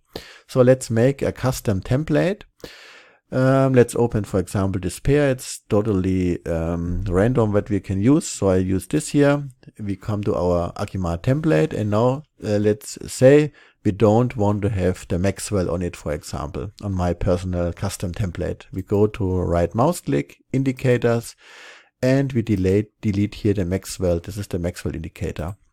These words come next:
So I deleted this here one. I don't want it on,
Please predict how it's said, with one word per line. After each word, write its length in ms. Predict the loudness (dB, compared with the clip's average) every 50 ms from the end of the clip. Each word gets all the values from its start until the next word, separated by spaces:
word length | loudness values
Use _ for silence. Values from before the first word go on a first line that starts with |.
| _ _ _ _ _ _ _ _ _ _ _ -20 _ -20
So 260 | -8 -4 -2 -2 -2
I 100 | -2 -6
deleted 420 | -6 -4 -4 -2 -2 -2 -2 -2 -2
this 200 | -2 -4 -4 -4
here 180 | -4 -4 -2
one. 180 | -2 -4 -4 -4
I 60 | -4
don't 260 | -2 -2 -2 -2 0
want 220 | 0 0 0 0 -2
it 80 | -4
on, 320 | -4 -6 -6 -6 -8 -10